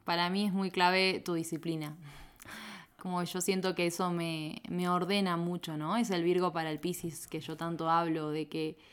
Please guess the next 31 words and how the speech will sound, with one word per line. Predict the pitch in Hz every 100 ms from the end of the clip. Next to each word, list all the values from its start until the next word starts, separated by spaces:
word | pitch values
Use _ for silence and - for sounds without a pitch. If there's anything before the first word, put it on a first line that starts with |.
| - - - - -
tenés | 175 185 202
ese | - 190 - 190
orden | 185 190 196 196
de, | 180 170 165 156 156 160
de | 170
rutina | 165 160 190 202 190
y |
disciplina | 170 170 165 185 190
de |
hacer | 180 180
yoga | 170 175 175
todas | 175 185 185 180
las | 170
mañanas | 170 170 175 175
religiosamente | - 165 165 185 180 180 170 170 170
y | 170
que | 175
a | 170
mí | 220
me | 269 240
hace | 240
muy | 233 233
bien, | 226 254 220 - - - - -
porque | 190 185
yo, | 180 202 202 - - -
las | - 185
mujeres | 190 277 220
en | 175
general, | 170 170 160 156 151
somos | - 180 185 170
más | 170 170